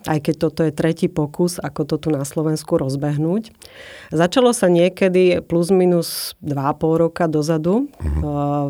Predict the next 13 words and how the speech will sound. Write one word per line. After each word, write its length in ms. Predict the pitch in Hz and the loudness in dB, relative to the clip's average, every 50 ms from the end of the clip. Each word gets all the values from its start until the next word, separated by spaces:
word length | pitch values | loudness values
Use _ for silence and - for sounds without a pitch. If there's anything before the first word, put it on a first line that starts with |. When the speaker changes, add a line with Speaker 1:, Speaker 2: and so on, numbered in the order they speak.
| 139 - _ | -6 -10 _
Speaker 1:
prišlo 400 | _ - 185 180 - - - 180 | _ -2 0 0 0 2 0 0
to 160 | 170 - 151 143 | 0 0 -4 -6
z 80 | - | -6
Čiech. 420 | - - - 156 143 139 147 196 - - | -8 -4 -2 0 0 0 0 -2 -4 -10
V 100 | - - - | -16 -10 -2
Čechách 320 | - 175 - - 175 170 | -2 -2 0 0 -2 -2
fungujeme 560 | - - 175 170 170 165 170 165 160 160 160 147 | -2 -2 0 0 2 2 2 2 2 0 0 0
od 160 | 147 156 156 | -2 -2 0
roku 240 | 170 160 151 - 160 | -2 -2 -2 -4 -4
dvetisícsedemnásť. 1300 | 147 147 156 151 - 156 151 - 147 - - - 147 143 160 165 185 202 214 233 254 277 - - - _ - - - - - - - - - - - - - - - _ _ | -2 -2 -4 -4 -4 -6 -4 -4 -6 -6 -4 -4 -2 0 0 0 0 0 0 0 -2 -4 -6 -10 -16 _ -20 -20 -20 -20 -20 -20 -20 -20 -20 -20 -20 -20 -20 -20 -20 _ _
A 160 | 190 175 160 | 0 2 4
veľmi 240 | 170 160 156 151 143 | 4 4 4 2 0
dobre. 480 | 120 151 143 151 175 208 254 302 330 | 0 0 0 2 4 4 4 4 2